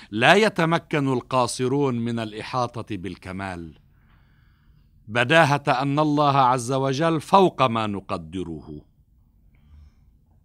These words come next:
وأن الله عز وجل لا نعقله،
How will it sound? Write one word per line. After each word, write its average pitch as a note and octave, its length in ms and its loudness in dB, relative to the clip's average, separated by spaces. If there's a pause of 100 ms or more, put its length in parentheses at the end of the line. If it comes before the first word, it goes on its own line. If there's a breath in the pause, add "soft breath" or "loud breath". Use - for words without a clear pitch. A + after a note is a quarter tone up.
(200)
وأن D#3+ 360 0
الله D3+ 360 6
عز C#3 340 6
وجل D3+ 460 2
لا G3+ 180 8
نعقله، G#2+ 600 0